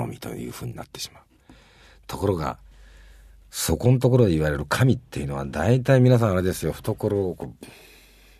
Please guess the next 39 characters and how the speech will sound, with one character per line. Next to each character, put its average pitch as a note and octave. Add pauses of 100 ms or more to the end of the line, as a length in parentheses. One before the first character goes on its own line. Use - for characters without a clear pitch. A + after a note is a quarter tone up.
(260)
自 F#2
分 F#3
の E3+
懐 B2+
を G2+
ポ -
ッ -
と -
こ -
う、 - (720)
出 F2
口 E2
に D2+
さ C#2+
せ D2+
る C2 (180)
連 D2
中 -
が B1
実 -
は -
多 -
か -
っ - (120)
た。 - (160)
い C3+
ろ D#3+
い -
ろ G2
バ G#2
レ C#3
て -
き -
て -
ま D#2+
す -
か -
ら C2+
ね。 C#3+